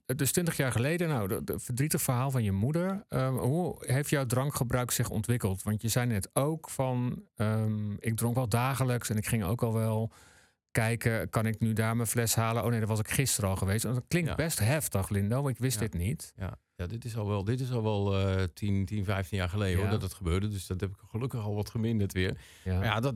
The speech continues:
Speaker 2: zover was het. En als ik daar nu na-, aan terugdenk, denk ik, "Zo, dat was echt een hele gekke tijd."
Speaker 1: Ja.
Speaker 2: Dat ik zoveel dronk inderdaad in die tijd.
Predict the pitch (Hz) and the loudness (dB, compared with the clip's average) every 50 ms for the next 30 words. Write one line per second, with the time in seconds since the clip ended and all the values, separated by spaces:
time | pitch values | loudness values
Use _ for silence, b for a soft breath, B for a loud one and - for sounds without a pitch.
0 | - - - - - 151 165 165 147 - 104 104 110 117 - 156 131 110 113 131 | -4 -10 -12 -4 -2 0 0 0 2 0 0 0 0 0 0 0 0 0 0 -2
1 | 123 - - 131 127 - - 139 147 165 190 180 160 143 113 127 123 - 127 - | -2 0 0 -2 -2 0 0 0 0 2 0 0 0 0 -2 -2 -2 -2 -4 -4
2 | - - 202 175 - - 120 107 104 95 98 95 - - - - - - - - | -2 -2 -4 -2 -2 -2 -2 0 0 0 0 -2 -2 -6 -10 -10 -12 -14 -16 -10
3 | 127 123 120 120 120 120 - - 123 - 135 123 117 117 127 - - - 185 180 | -8 -6 -6 -6 -6 -8 -8 -8 -8 -8 -8 -8 -8 -8 -12 -16 -16 -14 -8 -6
4 | 170 151 - - 139 - - - - 170 - - 120 104 - b b b b b | -6 -6 -6 -8 -10 -10 -10 -10 -8 -8 -6 -6 -6 -8 -8 b b b b b
5 | - 107 120 117 135 127 110 123 170 170 165 131 113 110 117 143 170 165 139 - | -2 0 2 2 0 0 0 0 0 2 0 0 0 0 0 0 0 -2 -4 -4
6 | - - 80 78 78 - - - - 92 92 92 - - 80 78 80 80 - | -4 -4 -4 -2 -4 -4 -6 -8 -10 -10 -10 -8 -6 -4 -4 -4 -4 -6 -8